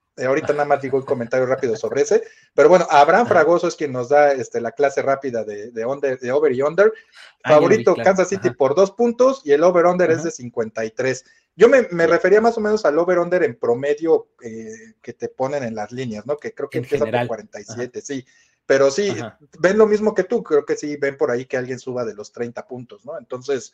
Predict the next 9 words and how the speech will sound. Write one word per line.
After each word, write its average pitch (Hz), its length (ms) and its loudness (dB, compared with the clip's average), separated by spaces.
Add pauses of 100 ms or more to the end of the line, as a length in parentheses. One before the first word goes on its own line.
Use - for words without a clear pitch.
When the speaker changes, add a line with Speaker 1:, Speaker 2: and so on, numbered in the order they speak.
(120)
Speaker 2:
Ujú. 160 300 -12 (180)
Speaker 1:
va 165 60 -2
a 180 60 -2
ser 196 100 2
un 190 160 0
partido 175 400 2
cerrado. 160 720 2
Y 170 160 -8
bueno, 190 240 2